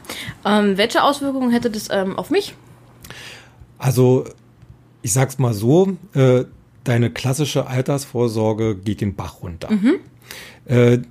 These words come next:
Speaker 2: die klassische Altersvorsorge, die man zum Beispiel, also Rentenversicherung, äh, nimmt,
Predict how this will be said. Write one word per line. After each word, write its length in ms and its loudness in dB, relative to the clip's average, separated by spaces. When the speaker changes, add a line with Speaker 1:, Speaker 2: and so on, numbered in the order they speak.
Speaker 2:
die 80 -6
klassische 540 0
Altersvorsorge, 1200 2
die 100 -6
man 200 0
zum 180 -4
Beispiel, 500 -2
also 220 -6
Rentenversicherung, 1300 0
äh, 520 -2
nimmt, 500 2